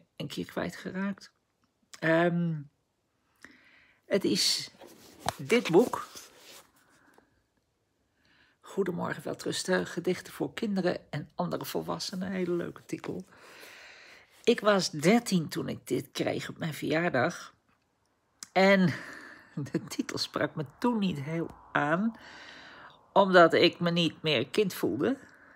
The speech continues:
Ik denk, "Nou, dan ben ik die andere volwassene wel." Ik zat in de brugklas en natuurlijk voel je je dan zelf heel groot. En ik was puber en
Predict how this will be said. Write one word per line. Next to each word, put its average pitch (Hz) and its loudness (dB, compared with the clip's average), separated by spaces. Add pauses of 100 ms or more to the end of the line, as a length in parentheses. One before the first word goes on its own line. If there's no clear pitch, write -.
(120)
Ik - -14
denk, 160 -4
"Nou, 160 -4
dan 160 -4
ben 170 0
ik 151 -8
die - 0
andere - -4
volwassene - -8
wel." - -4 (1000)
Ik 202 4
zat - 4
in 165 -2
de 143 -4
brugklas - 0
en 151 -4
natuurlijk - -4
voel - -6
je 151 -4
je - -4
dan 143 -2
zelf 143 -2 (120)
heel 135 -4
groot. - -6 (880)
En 247 8
ik 156 0
was - 2
puber 226 6 (140)
en 170 0